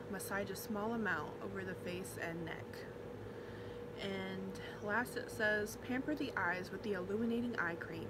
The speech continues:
Gently dab." <laughs> "Gently dab cream over your eyelids and under eye area." Um, yeah,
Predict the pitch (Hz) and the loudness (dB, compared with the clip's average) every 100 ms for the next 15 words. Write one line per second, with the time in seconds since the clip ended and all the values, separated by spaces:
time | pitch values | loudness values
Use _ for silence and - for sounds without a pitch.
0 | - - - - - - 247 277 269 233 | -6 -8 -8 -6 -6 0 0 2 0 0
1 | - 214 190 151 196 202 - - - - | 4 4 6 2 0 -2 -6 -6 -6 -6
2 | - - - - - - 233 254 240 - | -6 -8 -4 -2 -2 2 4 6 4 0
3 | - - - - - - 233 262 294 226 | -8 -8 -8 -8 -8 0 4 6 6 8
4 | 190 180 180 - 226 226 220 202 196 - | 6 6 4 6 8 8 4 4 4 6
5 | 180 170 160 175 - 202 196 196 196 - | 4 4 0 -2 -4 -2 0 2 2 2
6 | - - - - - - - - - - | 2 0 0 0 -2 -2 -4 -6 -6 -6
7 | - - - - - - - 185 180 185 | -6 -6 -2 0 0 -2 0 -2 0 -2
8 | 180 - - - - - - - - - | -2 -2 -2 -4 -4 -6 -2 -2 -4 -6
9 | - - - - - - - - - - | -6 -6 -6 -4 -4 -4 -4 -2 -2 -2
10 | - 190 131 | -4 -2 0